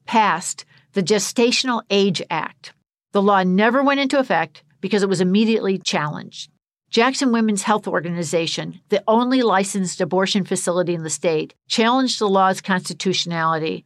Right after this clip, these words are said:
and asked lower court judges to block its enforcement. So far, the health organization has won, but the state appealed to the Supreme Court, and the question now that the court will answer is whether all pre-viability bans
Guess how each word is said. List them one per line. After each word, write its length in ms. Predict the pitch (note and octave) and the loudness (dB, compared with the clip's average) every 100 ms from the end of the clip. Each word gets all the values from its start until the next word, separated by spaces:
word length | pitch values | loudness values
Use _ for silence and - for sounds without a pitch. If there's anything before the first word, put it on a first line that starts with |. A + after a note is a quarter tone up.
| _ | _
and 240 | - G3+ G3+ | -2 -2 2
asked 340 | G#3+ A3 - | 0 0 0
lower 220 | G3+ A3 | 2 4
court 280 | A#3 A#3 G#3+ | 4 0 0
judges 400 | G3+ F3+ F3 E3 | 0 0 0 -4
to 120 | - | -8
block 380 | D3+ F#3+ F#3 F#3 | -6 2 2 2
its 160 | F#3+ F#3+ | -4 -4
enforcement. 800 | F3+ D3+ E3+ F3 - D#3 - - _ _ | -6 -4 -4 -4 -8 -14 -14 -20 _ _
So 280 | - - A3+ | -4 2 2
far, 320 | B3 G3 F#3+ | 2 2 2
the 160 | F#3 E3+ | 0 -2
health 340 | E3+ G3 G3+ | -2 -2 0
organization 760 | G3 F#3+ F#3 F3+ D3+ E3 D3+ D#3+ | -2 -2 0 0 0 -2 -2 -4
has 200 | E3 D3+ | -6 -4
won, 540 | D3+ G3 A#3+ G#3 - - _ | -2 2 2 0 -4 -20 _
but 100 | F#3+ | -4
the 80 | G3+ | -2
state 320 | - A#3 C4+ | 2 2 2
appealed 360 | D4 - G#3+ G3+ | 0 0 -2 0
to 100 | G3+ | -2
the 80 | |
Supreme 460 | F3+ F#3+ - F#3 F3 | -2 -6 -4 -4 -2
Court, 380 | - E3+ - - | -4 -4 -4 -8
and 160 | - F#3+ | -2 -2
the 60 | F#3+ | -2
question 580 | - G#3+ A3+ - A3+ | 0 0 0 -2 0
now 460 | G3 F3 D#3 D#3+ A3+ _ _ _ | 2 0 -2 -6 -8 _ _ _
that 140 | - - | -12 -12
the 60 | |
court 280 | - G#3 A3 | -2 0 2
will 140 | A#3 G#3+ | 2 2
answer 520 | G3 G3 - - - _ _ | 2 0 -4 -12 -14 _ _
is 160 | F#3 | 0
whether 320 | F3+ F#3 F3+ - - | 2 2 2 0 2
all 360 | G3 G#3 B3 B3 | 4 4 2 -4
pre-viability 840 | - A3+ A3 G3 G3+ G3 G3 G3+ G3+ | -2 0 2 2 2 0 0 2 0
bans 560 | D#3+ E3 D#3 D#3 D3+ | 0 -2 -2 -6 -8